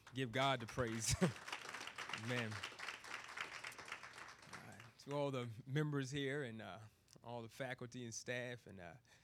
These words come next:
to all the visitors that came today, um, you know, I just greet you all today. And, uh, I thank God for, uh, my wife who's here with me today, um, and my children, Benjamin, uh,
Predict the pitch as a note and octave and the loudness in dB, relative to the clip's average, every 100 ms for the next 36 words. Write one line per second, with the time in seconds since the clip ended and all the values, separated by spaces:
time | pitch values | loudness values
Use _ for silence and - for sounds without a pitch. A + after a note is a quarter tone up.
0 | - - - - A#2 A#2 A2 C3+ A#2+ A#2+ | -20 -20 -14 -4 0 0 2 0 0 -2
1 | A#2 A2 - B2+ A#2 A2 G#2 A2 A2+ A#2 | -4 -6 -4 -4 -4 -6 -4 -2 -2 -4
2 | G2+ G2+ G#2 A2 G#2 F#2+ G#2 G2 - - | -6 -8 -10 -8 -8 -6 -10 -14 -16 -8
3 | A2 G#2+ - A#2 B2+ - A#2 A2+ A2 G#2+ | -8 -6 -10 -4 -4 -2 -2 -2 -4 -4
4 | G#2+ A2 G#2 F#2 - - - A#3 D#3 D#3+ | -2 -2 -4 -6 -8 -10 0 2 6 6
5 | D3+ - A2+ G2+ C#3+ - - _ - - | 6 2 -2 -2 -10 -16 -20 _ -20 -20
6 | - - G#2 G#2+ A2 C#3+ C#3+ - B2+ C3+ | -12 -4 -4 -2 4 4 4 -2 -2 2
7 | B2+ C#3+ A#2+ A2 A2+ B2 A#2+ C3 A2 - | 2 2 -2 -8 -4 -2 -2 -6 -8 -12
8 | G2+ G2 F#2 G2+ G#2+ G#2+ G2+ - C#3 B2+ | -10 -8 -8 -8 -4 -4 -4 -2 -2 -2
9 | B2+ B2+ A#2 G2 B2+ A2+ A#2+ A#2+ A#2 A2+ | -4 -8 -8 -4 -4 -4 -6 -6 -6 -6
10 | G2+ | -4